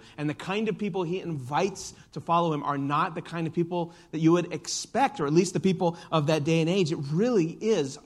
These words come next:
unexpected how it continues to play out.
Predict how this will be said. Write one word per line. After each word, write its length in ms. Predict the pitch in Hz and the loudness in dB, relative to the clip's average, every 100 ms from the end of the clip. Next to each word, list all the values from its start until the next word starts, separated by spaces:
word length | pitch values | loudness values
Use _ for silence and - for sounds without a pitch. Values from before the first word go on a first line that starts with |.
| - | -4
unexpected 960 | 190 202 175 - - 165 170 131 120 - - | -2 -2 -6 -10 -2 -2 -2 -8 -8 -12 -8
how 180 | 160 160 | -2 -2
it 100 | 131 | 0
continues 580 | 156 139 156 147 139 - - | -2 0 0 2 0 -6 -14
to 80 | - | -14
play 260 | - 160 143 | -2 0 2
out. 320 | 131 120 - | 2 0 -6